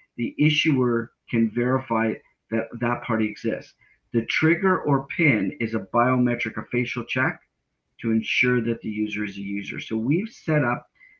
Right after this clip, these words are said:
the same triangular relationship of the three parties that you would expect to see in a financial transaction, making it simple and easy to use. So for our ecosystem to work, we must have all three parties aligned.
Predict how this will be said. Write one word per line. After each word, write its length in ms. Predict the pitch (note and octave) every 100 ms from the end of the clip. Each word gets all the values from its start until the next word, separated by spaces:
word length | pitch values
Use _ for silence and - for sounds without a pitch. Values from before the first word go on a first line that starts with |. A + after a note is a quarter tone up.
| _
the 80 | A#2
same 520 | - - C#3 C#3+ F3 F3+
triangular 840 | - D#3 C3 B2 A#2 A#2 A2 A2
relationship 920 | G#2+ G#2+ A2 A2+ - A2+ - G#2 G#2 _ _ _ _ -
of 160 | A2
the 140 | A2 A2
three 260 | A2+ A2+ A2+
parties 380 | C#3+ C#3+ A2+ A2
that 160 | - -
you 160 | A2+
would 120 | B2 B2
expect 380 | - A2+ A2
to 60 | A2
see 200 | - G#2
in 80 | G2+
a 40 |
financial 460 | G2 G2+ G2 - -
transaction, 600 | - G2+ G2+ G2+ - - _ _ _ _ -
making 280 | A2+ A#2 G2+
it 180 | F#2+
simple 480 | - - A#2 A#2 A2+
and 220 | - G2 -
easy 320 | G#2+ F#2+ G2
to 60 | F#2+
use. 400 | A2 G2 - - _ _ _
So 180 | - A#2
for 160 | A#2
our 180 | D3 D#3+
ecosystem 720 | D#3 - C3+ - B2 - A2 -
to 120 | G#2
work, 460 | A#2 G3 C#3 C3 - _ _ _
we 100 | A2
must 380 | A2 A#2 C3+ D3 - -
have 420 | A#2+ A2 G2 F#2+ - _
all 340 | A2+ A2 A2+ A#2+
three 200 | - A2
parties 420 | G#2 G#2 G2+ G2 G#2+
aligned. 400 | A#2 C3+ E2+